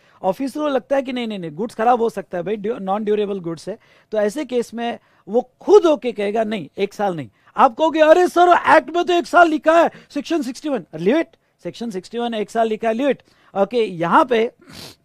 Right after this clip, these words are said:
ध्यान से सुनिएगा, ओके, वो कहेगा कि "मैं इसको दो महीने से ज़्यादा नहीं अलाउ करेगा।" मैंगो है बेटा, ओके,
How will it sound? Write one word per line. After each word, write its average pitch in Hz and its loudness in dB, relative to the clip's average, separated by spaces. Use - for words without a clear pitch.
ध्यान 180 0
से 226 -10
सुनिएगा, 214 -6
ओके, 226 0
वो 285 2
कहेगा 233 0
कि 247 -10
"मैं 254 -2
इसको 269 -6
दो 233 0
महीने 240 -4
से 247 -6
ज़्यादा 214 0
नहीं 226 -6
अलाउ 180 -4
करेगा।" 156 -8
मैंगो 226 2
है 269 8
बेटा, 226 -2
ओके, 214 2